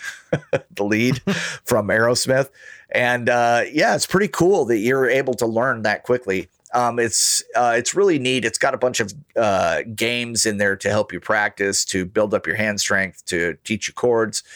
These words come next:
Speaker 1: So there's a lot of other stuff besides learning the guitar itself. Uh, it has games that,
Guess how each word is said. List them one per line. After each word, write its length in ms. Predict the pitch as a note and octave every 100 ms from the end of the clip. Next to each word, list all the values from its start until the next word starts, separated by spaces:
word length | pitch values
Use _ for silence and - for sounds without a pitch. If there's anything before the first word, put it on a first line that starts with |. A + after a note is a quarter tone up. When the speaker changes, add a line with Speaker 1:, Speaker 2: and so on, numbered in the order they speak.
| - - -
Speaker 1:
So 180 | - C#3+
there's 220 | C3+ C3
a 40 |
lot 180 | C#3+ E3+
of 80 | C#3+
other 160 | C#3+ D#3
stuff 260 | - A2
besides 400 | - - A2+ G2
learning 460 | G#2+ G#2 G2 F#2 G2 - _ _
the 120 | -
guitar 360 | F2 F2+ G2+ F2
itself. 420 | C#2+ - F2+ -
Uh, 120 | F2 D#2+
it 120 | F#2
has 220 | G2+ G2
games 400 | - G#2+ G#2+ G2
that, 140 | -